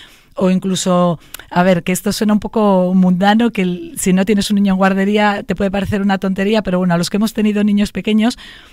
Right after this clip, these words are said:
en un momento dado, en el centro, eh,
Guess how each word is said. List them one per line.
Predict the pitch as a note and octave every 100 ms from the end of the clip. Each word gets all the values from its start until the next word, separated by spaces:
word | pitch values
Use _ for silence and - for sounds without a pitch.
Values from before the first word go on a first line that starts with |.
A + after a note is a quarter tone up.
| _
en | - G3
un |
momento | G3+ G#3 G3+
dado, | G3+ G#3 A3+ - - -
en | - F3+
el | E3+
centro, | - G3 G#3+ G#3 - - _ -
eh, | F3 E3+ E3 E3